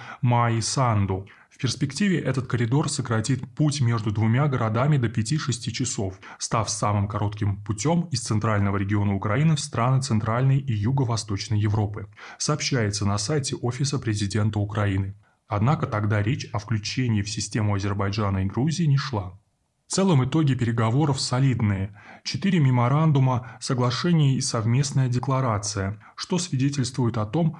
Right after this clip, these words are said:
что визит Алиева в Киев тщательно заранее прорабатывался, хотя, судя по всему, сроки его были перемещены.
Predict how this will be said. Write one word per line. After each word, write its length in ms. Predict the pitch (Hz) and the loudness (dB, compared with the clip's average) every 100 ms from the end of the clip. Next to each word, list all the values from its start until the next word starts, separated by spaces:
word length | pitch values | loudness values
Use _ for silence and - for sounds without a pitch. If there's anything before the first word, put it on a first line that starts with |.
| - | -10
что 220 | - 160 | -6 0
визит 340 | 143 135 123 104 | 2 2 2 2
Алиева 380 | 104 104 104 | 2 2 0
в 80 | 98 | -2
Киев 360 | - 175 175 - | -2 0 -2 -6
тщательно 600 | - 113 113 170 165 147 | -2 -2 0 0 2 4
заранее 500 | 123 113 104 113 120 | 2 2 2 2 0
прорабатывался, 1040 | 120 123 127 123 101 98 95 92 - - | 0 0 2 0 0 -2 -4 -6 -10 -10
хотя, 460 | - 107 131 170 170 - - | -6 -4 0 -2 -2 -8 -6
судя 300 | - 131 104 | 0 0 0
по 80 | |
всему, 480 | 107 - 113 104 98 - - | -4 0 0 0 -2 -10 -10
сроки 400 | - 147 190 180 | -2 0 0 0
его 220 | 156 143 | 0 2
были 280 | 123 110 110 | 2 2 2
перемещены. 800 | 113 107 104 101 - 98 95 | 0 2 2 0 -2 -2 -2